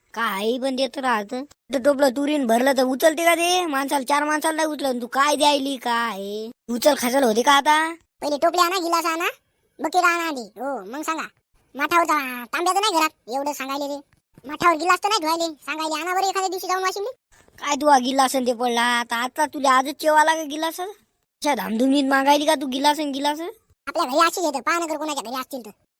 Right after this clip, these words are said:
Speaker 1: मी येतो ट्रॅक्टरवाल्याला भेटून, तू भाजी, भाकर बांधून ठेवतो आणि त्या उम्याची बांधून ठेवतो माझ्यासोबत. माळ लागल ना चांगलं वावरात जरा असं, तेव्हा रन नाव देते, नगर पवायन घेऊया चाललं म्हणे ते.
Speaker 2: काल तर त्या बुड्यानं लय, मी हरभरा आणायला गेलती, काल लय हाणलं त्याला बुड्यानं, त्याच्या बुड्यानं लय हाणलं त्याला.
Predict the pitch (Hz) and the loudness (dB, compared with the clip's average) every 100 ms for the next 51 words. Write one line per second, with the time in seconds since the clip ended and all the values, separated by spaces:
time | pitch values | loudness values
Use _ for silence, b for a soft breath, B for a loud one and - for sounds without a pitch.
0 | - 220 233 233 220 220 247 240 240 240 | -8 -4 -2 -2 -2 -2 0 2 4 2
1 | 214 190 214 202 196 185 180 180 180 165 | 0 -4 -8 -8 -8 -6 -4 -4 -6 -6
2 | 226 226 220 240 233 208 233 370 254 190 | -4 -2 0 0 -4 -2 -2 -2 -4 -8
3 | 190 214 240 262 233 226 220 196 175 180 | -6 -2 -2 0 0 0 -2 -4 -8 -8
4 | 196 180 175 143 - - - _ 233 247 | -8 -8 -10 -16 -18 -20 -20 _ -4 0
5 | 247 247 262 254 240 240 247 240 233 233 | 2 2 2 0 0 0 0 0 0 -2
6 | 226 240 247 277 262 _ _ 180 196 208 | 0 0 0 -8 -12 _ _ -8 -4 -4
7 | 226 247 247 226 226 220 208 202 170 220 | -4 -4 -4 -4 -4 -6 -6 -8 -4 -2
8 | 226 226 220 233 233 220 208 180 180 175 | 0 -2 -2 -2 -2 -2 -4 -6 -8 -12
9 | - 156 _ _ _ _ _ _ - 302 | -14 -16 _ _ _ _ _ _ -8 -2
10 | 359 349 311 302 349 349 381 339 311 294 | 0 0 0 0 0 2 2 0 -4 -2
11 | 320 233 285 330 339 349 359 320 320 359 | -4 -4 -2 -2 0 -2 0 2 4 2
12 | 330 240 254 320 320 330 311 320 349 415 | 2 -4 -6 -6 -4 -4 -4 -4 -2 -2
13 | 466 - _ _ _ - 269 302 339 339 | -4 -10 _ _ _ -8 -6 -2 0 2
14 | 359 294 330 359 | 0 0 0 0